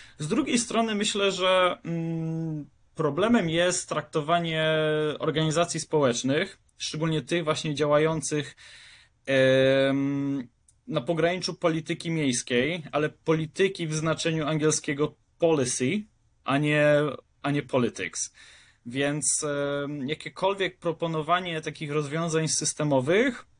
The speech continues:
z góry jest nazywane polityką.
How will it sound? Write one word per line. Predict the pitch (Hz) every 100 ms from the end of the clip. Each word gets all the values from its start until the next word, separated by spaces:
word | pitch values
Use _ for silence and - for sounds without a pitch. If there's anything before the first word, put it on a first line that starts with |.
| _ _ _ _ _ _ -
z | 117
góry | 117 165 185 170 151
jest | 147 131 -
nazywane | 147 147 131 135 151 156 147 143 139 135 - _ _ _ _ - -
polityką. | - 151 151 135 - 120 160